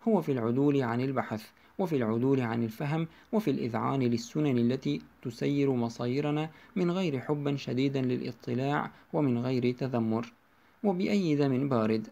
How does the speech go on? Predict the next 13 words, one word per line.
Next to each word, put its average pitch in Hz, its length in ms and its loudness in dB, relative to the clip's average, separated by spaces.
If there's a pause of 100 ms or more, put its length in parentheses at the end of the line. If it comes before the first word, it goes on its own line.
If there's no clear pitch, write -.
(120)
وبأي 135 560 -2
إصرار، 135 480 -2 (280)
وبأي 170 500 0
حذق، 120 580 -2 (180)
وبأي 135 480 -2
بصر 131 460 -4
حديد 147 540 0 (320)
استبر 180 580 0
متشائمو 135 800 -2
اليهود 131 640 0 (140)
أولئك 139 600 -2 (240)
جروحنا 127 600 0
الأبدية، 117 680 -2